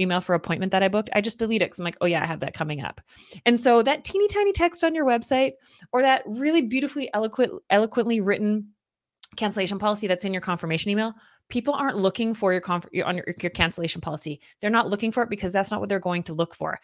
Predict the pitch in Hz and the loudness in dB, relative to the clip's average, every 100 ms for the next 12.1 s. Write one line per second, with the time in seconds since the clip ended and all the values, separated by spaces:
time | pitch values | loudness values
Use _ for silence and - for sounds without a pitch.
0 | - - 190 254 320 302 269 - 190 180 | -16 -10 0 2 4 4 2 2 2 2
1 | 190 175 175 - 247 208 185 180 170 175 | -2 -4 -4 -2 -2 2 2 2 0 -4
2 | - 175 - 233 233 226 220 - - - | -6 -8 -6 -4 -2 -2 -4 -10 -16 -10
3 | 175 170 165 - 202 202 175 - 262 269 | -6 -4 -4 -2 -2 -2 -6 -6 -4 -2
4 | 269 269 - 220 233 240 262 294 311 302 | -2 -4 -6 0 2 2 0 0 0 0
5 | 302 214 202 202 190 196 214 220 208 185 | 2 2 2 0 0 -2 -2 -2 -2 0
6 | 165 - - 190 226 233 277 277 262 196 | -2 -2 -4 -2 -2 0 2 2 2 0
7 | - - _ 226 247 277 208 - 208 214 | -2 -16 _ -2 0 0 0 0 -2 0
8 | 214 208 190 190 - 196 - 175 - 170 | -2 0 2 0 0 -4 -2 -2 -2 -2
9 | 160 160 156 151 156 156 147 147 139 139 | -4 -2 -4 -4 -6 -6 -4 -4 -6 -4
10 | 67 - - - - - 208 226 214 214 | -6 -8 -14 -18 -8 -2 2 4 4 4
11 | 247 285 254 233 240 247 - 269 294 311 | 2 2 4 6 6 6 4 2 2 2
12 | 330 | 2